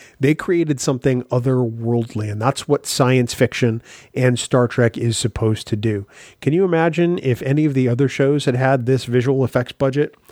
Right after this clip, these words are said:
It would have been, and technology, it would have been unreal. So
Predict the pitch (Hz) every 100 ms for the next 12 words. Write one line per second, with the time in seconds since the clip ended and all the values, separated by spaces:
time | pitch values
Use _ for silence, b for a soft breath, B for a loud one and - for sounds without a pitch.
0 | b b b - 160 156 139 127 - 139
1 | 147 143 139 123 139 131 160 - 143 135
2 | 127 123 120 117 110 110 101 - _ -
3 | B B B - - 147 127